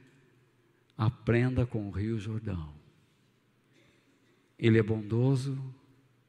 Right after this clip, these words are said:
e é humilde. Ele vem do alto e desce. Mas antes dele afundar na morte, ele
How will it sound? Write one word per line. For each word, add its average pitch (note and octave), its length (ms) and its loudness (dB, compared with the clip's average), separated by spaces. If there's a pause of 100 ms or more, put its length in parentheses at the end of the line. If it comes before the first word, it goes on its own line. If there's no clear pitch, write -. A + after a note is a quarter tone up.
(160)
e F#2+ 80 -4
é F#2+ 60 -4
humilde. G#2 880 -6 (1500)
Ele A#2+ 260 4
vem B2 220 0
do A#2+ 180 0
alto C#3+ 580 2 (500)
e A#2 120 -2
desce. G2 720 -2 (1300)
Mas G#2+ 200 2
antes C#3+ 580 4
dele B2+ 200 4
afundar A#2+ 1000 2
na G#2+ 120 -2
morte, A2 600 -4 (960)
ele C3 520 4